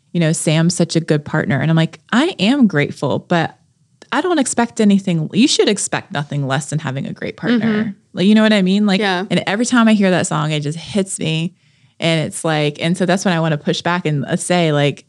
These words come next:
Speaker 1: allow myself to be upset about something because
Speaker 2: Yeah.
Speaker 1: you're just told your whole life, "Just be grateful. Just be grateful that this didn't happen. Just be grateful that X, Y, Z." Like, that
Speaker 2: Yeah.
Speaker 1: concept of just because someone has it harder doesn't mean it's hard for you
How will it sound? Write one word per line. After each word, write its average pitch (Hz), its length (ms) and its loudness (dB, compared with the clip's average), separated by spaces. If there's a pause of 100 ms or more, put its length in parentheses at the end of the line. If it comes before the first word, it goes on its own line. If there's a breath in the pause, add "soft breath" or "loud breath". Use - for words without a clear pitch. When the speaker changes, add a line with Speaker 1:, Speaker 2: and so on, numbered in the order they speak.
(120)
Speaker 1:
allow 170 360 2
myself 208 480 2
to 185 100 0
be 156 160 2
upset 156 260 0
about 147 180 -2
something 151 380 -2
because 175 400 2
Speaker 2:
Yeah. 320 260 0 (160)
Speaker 1:
you're 214 180 4
just 247 200 -2
told 247 340 4
your 240 140 2
whole 247 240 2
life, 277 240 2
"Just - 160 -4
be 330 80 4
grateful. 247 480 -2
Just 240 260 0
be 277 120 0
grateful 165 500 -2
that 160 160 -2
this 151 160 -4
didn't - 240 -12
happen. 170 300 -2
Just 247 240 0
be 269 80 0
grateful - 800 -4
that 85 420 -4
X, - 320 -4
Y, 147 180 -4
Z." 82 200 -6
Like, - 360 -4 (300)
that 170 400 -2
Speaker 2:
Yeah. - 20 -4
Speaker 1:
concept 160 560 0
of 143 340 0 (520)
just 165 180 -4
because 165 180 -2
someone 151 220 -2
has 147 240 -2
it 139 180 -4
harder 147 380 -2
doesn't 143 160 -2
mean 143 120 0
it's 113 100 -8
hard 147 180 -2
for 151 140 -10
you 151 400 0